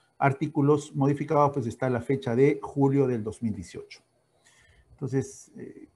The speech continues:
con esta ley se modifica el Código Penal. Ya saben, antes, del punto de vista cuantitativo, ¿qué eran las lesiones graves? Eran delitos que ocasionaban en las personas treinta o más días. Ahora ya no es treinta.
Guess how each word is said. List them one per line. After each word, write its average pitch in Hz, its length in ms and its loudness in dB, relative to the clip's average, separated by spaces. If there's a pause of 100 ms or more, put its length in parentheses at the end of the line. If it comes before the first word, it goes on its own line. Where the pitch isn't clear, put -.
(160)
con 127 180 2
esta 143 220 4
ley 139 220 6
se 139 120 -2
modifica 110 520 -4
el 101 100 -8
Código 101 400 -6
Penal. 92 340 -12 (640)
Ya 131 140 2
saben, 120 560 4
antes, 131 580 0 (1160)
del 120 160 -6
punto 135 260 -4
de 117 160 -6
vista 127 260 -4 (320)
cuantitativo, 107 720 -6 (680)
¿qué 139 120 4
eran 139 160 4
las 120 120 0
lesiones 117 420 -4
graves? 143 460 0 (100)
Eran 120 280 -2
delitos 135 640 -4
que 147 440 -2 (180)
ocasionaban 123 560 -2
en 117 80 0
las 98 140 -8
personas 139 480 -4
treinta 139 340 0
o 117 40 -2
más 117 140 -2
días. 110 300 -4
Ahora 139 220 4
ya 139 100 8
no 139 80 4
es 139 80 0
treinta. 139 380 2